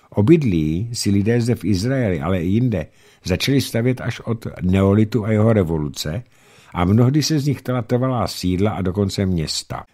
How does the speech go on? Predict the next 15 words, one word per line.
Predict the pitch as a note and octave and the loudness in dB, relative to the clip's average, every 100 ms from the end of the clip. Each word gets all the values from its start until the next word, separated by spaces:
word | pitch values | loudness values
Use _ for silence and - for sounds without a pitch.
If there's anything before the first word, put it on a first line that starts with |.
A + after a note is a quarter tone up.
| - | -2
Za | F#2 | 4
nejstarší | G2 D#3 D#3 G3 F#3+ - A2 | 6 6 6 0 -2 2 2
město | F#2+ D3 - - E2+ | 4 2 0 -2 0
vůbec | A2+ F#3 F2+ - - - _ _ - | 0 0 -2 -4 -10 -12 _ _ -2
je | F2+ | 0
považováno | E2 G#2+ A#2+ A#2+ C3 C3 C3+ C#3 | 2 2 4 2 0 0 2 4
Jericho, | B2 A2+ B2 - C#2+ B1+ _ _ _ _ _ _ _ | 6 4 2 -4 -10 -12 _ _ _ _ _ _ _
které | - G#2+ A2 G#2+ | -2 2 6 6
vzniklo | F2 E2+ G2+ - A2 A2+ | 4 2 2 2 0 2
podle | A2 G2+ | 0 0
archeologických, | - F#2+ - - A#2 A2 A#2 - A#2+ G2+ - - | 0 -2 0 2 4 2 -2 -4 -2 -2 -4 -12
eh, | C#2 C2+ C2+ C2+ C2+ C2+ C#2 | -10 -8 -8 -8 -10 -8 -4
vykopávek | E2+ - F#2 F#2 F#2 G#2 A#2 | -2 0 0 0 2 0 2
a | |
nálezů | G2+ E2+ E2+ E2 D#2 E2 G2+ | 0 0 0 -2 -2 -4 -4